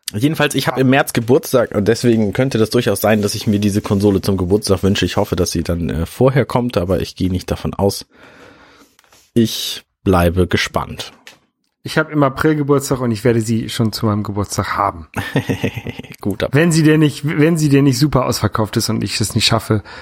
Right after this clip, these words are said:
Speaker 2: eine rechtzeitig vorbe-, zu bestellen.
Speaker 1: Nee,
Speaker 2: Ja.
Speaker 1: das wirst du schon schaffen. Gut.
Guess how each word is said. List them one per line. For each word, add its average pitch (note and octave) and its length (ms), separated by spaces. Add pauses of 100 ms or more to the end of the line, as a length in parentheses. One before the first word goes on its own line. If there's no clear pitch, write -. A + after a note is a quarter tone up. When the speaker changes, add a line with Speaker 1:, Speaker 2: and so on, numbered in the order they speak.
(200)
Speaker 2:
eine G#2 240
rechtzeitig G#2+ 360
vorbe-, G#2 280
zu G#2+ 200 (200)
bestellen. G2+ 400
Speaker 1:
Nee, E2 200
Speaker 2:
Ja. - 20
Speaker 1:
das D#2+ 180
wirst F#2+ 160
du F#2+ 40
schon - 180
schaffen. - 320 (2750)
Gut. - 320